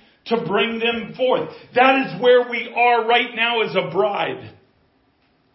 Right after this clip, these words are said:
We are at the point of birth, of birthing what God has said that He is bringing.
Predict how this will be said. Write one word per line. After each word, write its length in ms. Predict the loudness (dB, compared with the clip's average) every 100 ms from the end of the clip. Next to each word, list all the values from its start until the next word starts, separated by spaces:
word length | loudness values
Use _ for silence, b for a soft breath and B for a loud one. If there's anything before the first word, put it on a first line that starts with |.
| _ _ _ b b
We 180 | 4 4
are 200 | 2 -2
at 500 | -4 0 2 0 -8 -18 _
the 200 | -2 -2 2
point 280 | 4 4
of 240 | 2 -4 4
birth, 440 | 4 4 0 -6 -16 _ _ b b 0
of 260 | 2 6
birthing 760 | 6 6 4 2 2 -4 -12 4
what 280 | 4 4
God 340 | 2 4 4 2
has 400 | -2 -2 -4 0
said 300 | 2 2 0
that 120 | 0
He 400 | 0 0 0 2
is 300 | 0 -4 -6
bringing. 600 | 0 2 0 -6 -10 -16